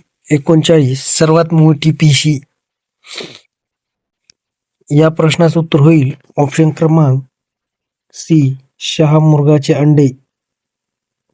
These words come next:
सर्वात मोठी पेशी ही शहामृगाचे अंडे असतात. प्रश्न क्रमांक चाळीस, सर्वात लहान पेशी.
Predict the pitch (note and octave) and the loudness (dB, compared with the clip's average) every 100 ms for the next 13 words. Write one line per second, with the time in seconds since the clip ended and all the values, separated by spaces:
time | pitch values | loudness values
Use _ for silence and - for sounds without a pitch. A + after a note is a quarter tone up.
0 | _ _ _ _ _ _ _ _ _ _ | _ _ _ _ _ _ _ _ _ _
1 | _ _ _ _ - D3+ D3+ E3 E3 D#3+ | _ _ _ _ -6 -2 0 0 2 0
2 | C#3 D3+ - D3+ - C#3 D3+ C3+ C3+ E3 | 0 -4 -2 -2 0 2 2 0 -4 -14
3 | _ _ _ _ _ _ _ - - D#3 | _ _ _ _ _ _ _ -12 -2 0
4 | D3+ D#3+ D3 D3+ C#3 D3 C#3+ D3 D3 C3 | 2 2 2 0 0 -2 0 0 0 -2
5 | - B2+ - _ _ _ _ _ _ _ | -2 -2 -4 _ _ _ _ _ _ _
6 | _ _ _ _ _ _ _ _ _ _ | _ _ _ _ _ _ _ _ _ _
7 | _ _ _ _ _ - D#3+ B2+ E3 D#3+ | _ _ _ _ _ -4 -2 0 -2 0
8 | D#3+ D#3+ D#3 E3+ E3 D3 - - D#3+ E3+ | 0 0 0 2 2 0 -2 -2 0 0
9 | D#3+ D#3 D#3 D#3 E3 D#3 - C#3 | 0 2 2 0 0 -2 -2 -4